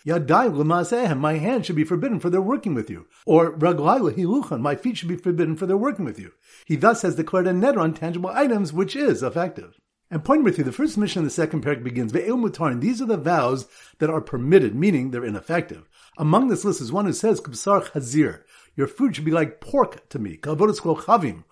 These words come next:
or like an idol," and several other examples. These illustrate the concept mentioned briefly earlier, that one who makes a neder of hatpasa, linking,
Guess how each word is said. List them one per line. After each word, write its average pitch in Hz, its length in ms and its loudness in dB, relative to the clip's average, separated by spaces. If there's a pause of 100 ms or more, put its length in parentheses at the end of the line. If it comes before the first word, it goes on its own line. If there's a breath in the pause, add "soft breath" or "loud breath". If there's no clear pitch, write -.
(120)
or 175 100 4
like 160 180 0
an 170 120 -2
idol," 196 460 0 (280 soft breath)
and 175 160 -2
several 143 240 -2
other 107 160 -4
examples. 113 640 -4 (260 soft breath)
These 180 260 0
illustrate 190 320 2
the 151 60 -4
concept 175 440 -2
mentioned 135 260 -4
briefly 120 300 -6
earlier, 185 240 2
that 131 140 -4
one 170 120 -2
who 277 60 2
makes 247 240 -2
a 185 60 -2
neder 185 340 2
of 160 100 -2
hatpasa, 156 640 -6
linking, 180 460 -6